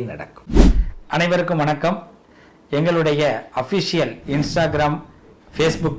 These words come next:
பேஜ், WhatsApp சேனல், Twitter, இது எல்லாத்தையும் நீங்களும் ஃபாலோ பண்ணுங்க. கண்டிப்பா அவ்வப்போது அப்டேட் நாங்க கொடுத்துக்கிட்டே இருக்கிறோம். அது மட்டும் இல்லாம ஒரு புதுசாக இப்ப என்ன பண்ணிருக்கிறோம் அப்படின்னா, Spotify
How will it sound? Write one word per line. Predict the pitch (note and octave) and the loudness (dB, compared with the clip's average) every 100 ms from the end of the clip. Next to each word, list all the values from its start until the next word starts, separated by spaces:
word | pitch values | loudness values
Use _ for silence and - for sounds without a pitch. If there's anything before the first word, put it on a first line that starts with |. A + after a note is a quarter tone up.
| - | 0
பேஜ், | D3 C#3+ - - - - _ - | 0 0 -4 -16 -20 -20 _ -4
WhatsApp | C3+ D3 F3 - - | -2 0 -2 -2 -2
சேனல், | C3+ C#3 C#3+ - - - | 0 0 -2 -6 -14 -6
Twitter, | D#3 D3 D3+ D3 - - - - C3+ | -4 0 0 0 -4 -12 -14 -14 -6
இது | B2+ | -2
எல்லாத்தையும் | B2+ C3 D#3+ C#3 | -2 -2 -2 -2
நீங்களும் | C3+ C#3 C#3 | -2 -4 -2
ஃபாலோ | C3 C3 B2+ | -2 -2 -2
பண்ணுங்க. | B2 C3 D#3 - - - - | -2 -2 -4 -8 -20 -20 -6
கண்டிப்பா | C3+ D3+ D3 C3+ | -2 -2 0 0
அவ்வப்போது | B2 C#3+ C#3+ D3 C3 | 0 -2 0 0 0
அப்டேட் | B2+ C#3+ C#3 | -2 -4 -2
நாங்க | B2 A2+ | -6 -6
கொடுத்துக்கிட்டே | B2 A#2+ A#2+ C#3+ B2 | -8 -8 -4 -2 -2
இருக்கிறோம். | A#2+ B2+ D3+ - - - - C3+ | -4 -4 -4 -6 -20 -20 -8 -2
அது | F3 | 0
மட்டும் | F3 F3 F3 | 0 0 0
இல்லாம | D#3+ D#3 D3+ | 0 0 0
ஒரு | C3 D#3+ | -2 -4
புதுசாக | D#3+ D#3+ E3+ C#3 F3 B2+ C#3 | -4 -2 0 0 0 -2 -6
இப்ப | C#3 | -4
என்ன | C#3 D3+ | -2 -2
பண்ணிருக்கிறோம் | C#3 C3+ D3 C3 | -4 -4 -2 -2
அப்படின்னா, | C3 F3 C#3 - - - | -2 -2 -2 -4 -8 -8
Spotify | - E3 E3+ F3+ F3 | -2 0 0 0 0